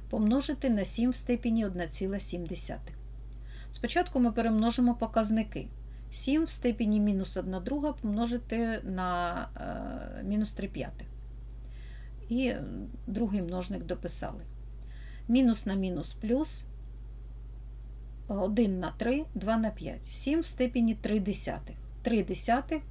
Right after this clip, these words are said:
запишемо десятковим дробом. І при множенні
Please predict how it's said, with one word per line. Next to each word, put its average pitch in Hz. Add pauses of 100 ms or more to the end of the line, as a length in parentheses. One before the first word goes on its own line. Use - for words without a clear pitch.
(120)
запишемо 240 (480)
десятковим 202
дробом. 185 (800)
І 208 (280)
при 226
множенні 208